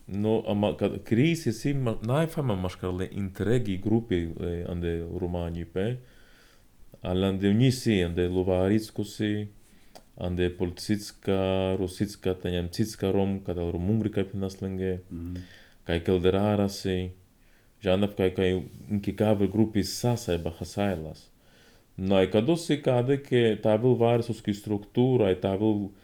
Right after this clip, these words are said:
Speaker 1: e, retvisa maškarle Rom, te na vil feriki kodokun si mai zuralo,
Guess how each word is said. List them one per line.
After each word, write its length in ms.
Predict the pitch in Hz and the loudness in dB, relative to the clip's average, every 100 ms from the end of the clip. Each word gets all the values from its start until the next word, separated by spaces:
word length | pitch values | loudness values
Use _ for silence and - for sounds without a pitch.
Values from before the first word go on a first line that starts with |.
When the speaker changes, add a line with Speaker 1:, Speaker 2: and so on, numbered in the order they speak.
| - - - | -20 -20 -16
Speaker 1:
e, 680 | - 92 90 87 85 80 76 | -6 -2 0 0 0 0 -2
retvisa 1000 | 92 113 147 - 98 95 85 - 82 78 | 2 2 2 -4 -2 -2 -2 -6 -8 -6
maškarle 600 | 80 90 - 82 80 82 | -4 -6 -6 -6 -4 -4
Rom, 220 | 82 80 | -4 -6
te 100 | 87 | -4
na 160 | 90 95 | 0 0
vil 160 | 95 98 | 0 0
feriki 380 | 104 98 98 85 - | 0 0 -2 -10 -6
kodokun 460 | 87 101 98 87 | 0 0 0 -6
si 400 | 82 117 110 87 95 - | -6 -2 0 -2 -6 -6
mai 260 | 92 107 | 0 0
zuralo, 760 | 98 98 95 95 90 92 90 | 0 0 0 0 -2 -2 -4